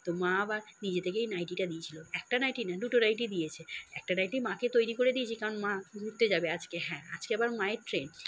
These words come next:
বলেছিলাম ছাড়তে যাবো, কিন্তু যেহেতু উপোস রেখেছি, শরীরটা ভালো লাগছে না, পরে মা বলল, "আমি নিজে নিজেই চলে যাবো।" যাই হোক, ঠাকুর পরিষ্কার করে মনে পড়লো আলপনা দিইনি, তাই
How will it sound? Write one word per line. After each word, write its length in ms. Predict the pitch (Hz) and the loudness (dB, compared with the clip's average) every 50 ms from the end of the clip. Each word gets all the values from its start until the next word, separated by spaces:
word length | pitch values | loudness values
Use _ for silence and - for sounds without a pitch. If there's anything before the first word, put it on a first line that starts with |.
| - - - | -10 -6 2
বলেছিলাম 420 | 202 214 220 240 240 269 285 294 277 | 6 6 6 6 6 4 2 2 2
ছাড়তে 320 | 285 285 285 285 - 302 | 2 0 0 0 0 0
যাবো, 220 | 285 277 247 254 254 | 0 2 0 0 -4
কিন্তু 280 | - 247 220 220 240 | -6 -8 -8 -8 -6
যেহেতু 300 | 220 233 254 254 262 262 | -4 -4 -2 -2 -2 -4
উপোস 280 | 240 240 269 269 262 - | -4 -4 -4 -6 -4 -4
রেখেছি, 260 | 277 247 240 - 240 | -6 -8 -8 -10 -12
শরীরটা 360 | - - 262 254 247 - 269 | -6 -2 -2 -2 0 0 -2
ভালো 240 | 254 - 247 240 254 | 0 2 2 2 2
লাগছে 280 | 262 262 262 - 254 226 | 0 0 -2 -4 -6 -6
না, 140 | 214 214 - - - - - - | -6 -8 -12 -14 -16 -16 -2 2
পরে 160 | 226 214 214 | 2 2 2
মা 200 | 220 214 202 208 | 2 -2 -4 0
বলল, 280 | 208 247 247 240 240 254 254 | 2 2 4 4 2 0 0
"আমি 200 | 262 269 302 294 | 0 2 2 4
নিজে 240 | 269 220 196 202 | 4 2 0 0
নিজেই 260 | 190 196 196 208 208 208 | 0 0 0 0 0 0
চলে 220 | - 170 151 147 | 0 -2 -2 -2
যাবো।" 180 | 170 147 151 - _ - - - - - | -4 -6 -8 -12 _ -18 -20 -18 -4 0
যাই 200 | 294 294 302 285 | 2 4 6 6
হোক, 120 | 247 233 - - - - - | 6 4 2 -2 -12 -14 -10
ঠাকুর 280 | - 202 196 - 269 262 - | -10 -10 -6 -4 -4 0 2
পরিষ্কার 300 | 262 247 254 - 269 262 | 2 2 2 2 0 2
করে 140 | 285 285 | 2 2
মনে 200 | 269 247 254 254 | 2 2 -2 -2
পড়লো 220 | 254 254 277 277 254 | -2 0 2 2 2
আলপনা 320 | 233 208 208 214 226 233 | 2 2 0 -2 -4 -4
দিইনি, 280 | 220 220 214 196 196 190 | -4 -4 -4 -4 -4 -2
তাই 160 | - 208 233 | -2 -2 -2